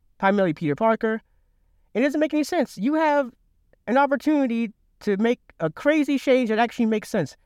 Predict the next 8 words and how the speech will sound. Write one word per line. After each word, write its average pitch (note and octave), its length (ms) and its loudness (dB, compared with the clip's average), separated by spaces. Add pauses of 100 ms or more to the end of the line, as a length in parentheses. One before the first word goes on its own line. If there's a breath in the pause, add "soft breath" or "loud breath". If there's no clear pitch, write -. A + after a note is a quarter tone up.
(960)
Me, F#4+ 440 0
personally, F4 640 -2 (240)
if D3+ 80 -6
I G#3+ 160 2
was C#4 80 2
editor C#4+ 360 2
of B3+ 120 -2
Spider-Man C#4+ 560 0